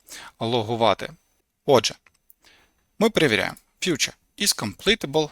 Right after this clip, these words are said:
expression. Тобто ти завершився з помилкою. Якщо так, давайте її обробимо. Future, викликаємо метод expression async.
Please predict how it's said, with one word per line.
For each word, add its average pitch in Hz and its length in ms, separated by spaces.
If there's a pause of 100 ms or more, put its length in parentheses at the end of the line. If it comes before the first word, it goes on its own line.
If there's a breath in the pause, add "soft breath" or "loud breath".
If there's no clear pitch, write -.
(300)
expression. 120 840 (300)
Тобто - 580 (260)
ти 139 200
завершився 117 800
з - 140
помилкою. 131 760 (880 soft breath)
Якщо 117 520
так, - 500 (440)
давайте 127 460
її 135 200
обробимо. 113 720 (240)
Future, 107 400 (140)
викликаємо 110 680
метод - 420 (220)
expression 101 840
async. - 240